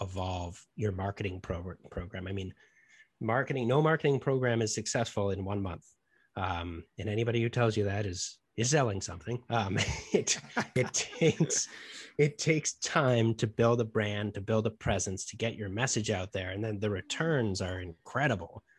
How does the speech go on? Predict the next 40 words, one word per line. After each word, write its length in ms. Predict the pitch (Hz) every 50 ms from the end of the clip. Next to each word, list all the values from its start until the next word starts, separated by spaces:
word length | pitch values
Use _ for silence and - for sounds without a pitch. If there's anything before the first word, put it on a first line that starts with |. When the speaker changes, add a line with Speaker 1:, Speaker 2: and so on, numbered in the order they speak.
| _ _ _ _
Speaker 1:
when 180 | - 107 101 98
you 100 | 95 90
do 200 | 104 120 127 113
it. 240 | 98 82 82 - - -
Uh, 160 | 101 101 92 92
it 120 | 95 90
really, 300 | 95 107 113 110 107 101
it 200 | - - 107 101 -
elevates 540 | - 113 123 127 117 107 104 92 90 - - -
everything 480 | - 127 131 120 113 104 - 92 87 90
that 160 | 92 92 87
you're, 260 | 98 98 90 87 85 -
you're 140 | - 98 90
trying 260 | - - 110 98 90
to 80 | 87 85
accomplish. 680 | 82 - - - 107 101 - - 80 - - - - - _ _ _ _ _ - _ _ _ _
Um, 360 | - 92 90 87 85 85 82 85 _ -
but 100 | 98 92
it, 120 | 92 85
it, 160 | - 98 95 - _
it 140 | - 98 98
is 160 | 98 95 98
all 220 | 101 95 98 98 95
about 320 | 95 98 90 90 90 85 - _
that 200 | - 98 98 -
message 500 | - 101 101 95 - - 107 98 98 -
and 100 | - 90
consistency 800 | 85 - 98 90 - - 110 107 - - 101 92 - - 101 95
and 100 | 95 95
being 240 | 95 98 95 95 95
able 160 | 95 95 98
to 160 | 95 - -
measure 300 | 92 95 98 98 98 104
and 100 | 95 87
adapt. 500 | 87 95 - 95 85 - - - - - - _ _ _ _ _ _ _ _ _ _ _ _ _ _ _ _ _ _ _ _ _ _ _ -
Speaker 2:
So, 220 | - - 196 175
Evan, 300 | 185 190 214 190 175 156
speaking 600 | 139 - - - 214 262 269 294 277 214 190 165
of, 400 | 151 143 143 143 139 139 139 147
um, 280 | 160 135 131 127 123 127